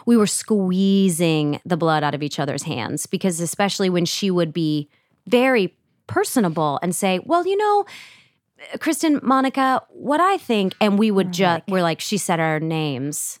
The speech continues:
Speaker 2: I missed half of the conversation because I was pretty much just thinking about her saying our names.
Speaker 1: Yeah.
Speaker 2: So I hope it's good.
Speaker 1: I, yeah. I blacked out t-, as well.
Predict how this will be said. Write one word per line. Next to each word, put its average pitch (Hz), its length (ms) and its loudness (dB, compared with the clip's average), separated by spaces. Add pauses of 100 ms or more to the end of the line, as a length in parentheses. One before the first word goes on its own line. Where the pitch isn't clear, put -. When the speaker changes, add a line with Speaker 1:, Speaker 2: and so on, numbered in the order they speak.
Speaker 2:
I 262 120 0
missed 269 380 0
half 226 260 0
of 196 60 -2
the 196 80 -2
conversation 185 760 -2
because 190 320 0
I 185 160 0
was 180 200 -2
pretty 190 300 -2
much 170 280 -4
just 175 160 -4
thinking 175 280 -2
about 165 240 0
her 170 220 -4 (140)
saying 170 340 -4
our 165 120 -2
names. 175 420 0
Speaker 1:
Yeah. 147 300 2 (360)
Speaker 2:
So 226 300 0 (120)
I 226 120 4
hope 240 240 2
it's - 160 -2
good. 202 500 0
Speaker 1:
I, 175 580 0
yeah. 175 280 -6 (260)
I 208 100 0
blacked 185 380 -2
out 185 180 -2
t-, - 140 -14
as 175 160 -2
well. 156 360 0